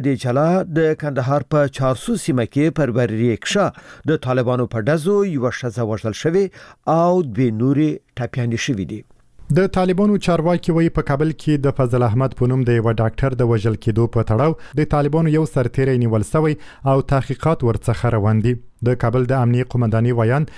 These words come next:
Speaker 2: خالد زادران تیر ماښام ازادي راډیو ته وویل، دوی پر دې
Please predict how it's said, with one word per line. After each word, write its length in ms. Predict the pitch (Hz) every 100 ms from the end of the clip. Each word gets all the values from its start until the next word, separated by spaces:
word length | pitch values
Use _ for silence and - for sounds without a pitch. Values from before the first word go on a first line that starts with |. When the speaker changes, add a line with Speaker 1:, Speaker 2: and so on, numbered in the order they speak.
| - -
Speaker 2:
خالد 340 | 135 131 143 123
زادران 400 | 123 120 139 147 -
تیر 140 | 160 139
ماښام 320 | 110 117 160 123
ازادي 300 | 110 110 110
راډیو 240 | 104 110 104
ته 80 | 107
وویل، 280 | 101 113 104 - -
دوی 120 | 120 160
پر 220 | - 139
دې 240 | 127 139